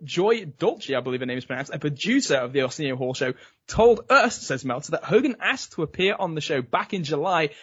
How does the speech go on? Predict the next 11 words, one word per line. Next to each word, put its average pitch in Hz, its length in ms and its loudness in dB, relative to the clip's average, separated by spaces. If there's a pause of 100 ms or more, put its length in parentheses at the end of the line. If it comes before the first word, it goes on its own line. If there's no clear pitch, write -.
and 175 140 -2
they 170 100 2
thought 233 320 4
he'd 165 240 -6
give 127 160 -2
a 127 60 -8
story 123 480 -4
similar 160 400 -4
to 208 120 -2
Lyle 127 280 0 (140)
Alzado, 143 520 2